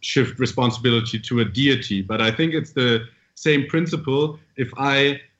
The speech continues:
don't have the pain of bearing my own misery, if I don't have to be responsible for that, I feel a lot more comfortable. And I can say, "Oh, that asshole over there ruined my life, and I don't,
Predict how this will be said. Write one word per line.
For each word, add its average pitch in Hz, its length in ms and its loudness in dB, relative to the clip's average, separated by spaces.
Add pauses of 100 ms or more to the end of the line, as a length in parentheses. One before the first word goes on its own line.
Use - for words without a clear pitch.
(120)
don't 135 160 -2
have 135 380 -2
the 120 440 4 (320)
pain 180 340 4
of 120 260 -4
bearing 151 680 4
my 123 200 2
own 139 500 2 (160)
misery, 170 680 4 (320)
if 131 140 2
I 127 80 2
don't 135 200 0
have 151 140 -4
to - 60 -20 (120)
be 139 120 -4
responsible 151 600 -4
for 175 120 -4
that, 165 300 -2 (120)
I 120 80 2
feel 127 240 0
a - 20 4
lot 117 280 2
more 117 100 0
comfortable. 110 460 -2
And 101 80 4
I 110 80 2
can 127 180 0
say, 127 340 0 (280)
"Oh, 139 240 4
that 143 260 0
asshole 143 400 -2
over 113 180 2
there 110 200 2
ruined 127 280 0
my 123 120 2
life, 113 340 0 (140)
and 117 120 -2
I 117 120 0
don't, 117 320 0